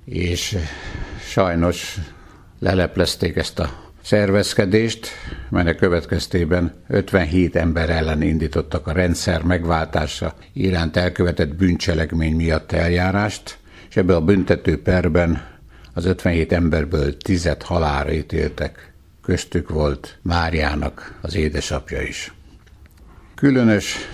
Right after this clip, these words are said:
családi történet, de bearanyozza az az emlék, amit ez a fiatal lány az utókornak hagyott ezzel a levelezéssel, rávilágítva egy idős ember, Kossuth Lajos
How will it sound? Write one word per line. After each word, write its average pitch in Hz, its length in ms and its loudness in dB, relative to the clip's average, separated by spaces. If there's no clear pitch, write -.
családi 92 500 2
történet, 104 880 2
de 107 500 2
bearanyozza 92 1080 2
az 85 140 -2
az 80 140 2
emlék, 90 600 2
amit 87 220 -2
ez 82 120 -4
a 82 60 -4
fiatal 87 540 0
lány 90 280 2
az 80 180 -4
utókornak 85 720 -2
hagyott 95 640 -4
ezzel 82 280 -2
a 82 80 0
levelezéssel, 92 960 0
rávilágítva 85 1000 0
egy - 160 -8
idős 90 720 0
ember, 82 560 0
Kossuth - 480 -2
Lajos 80 520 -2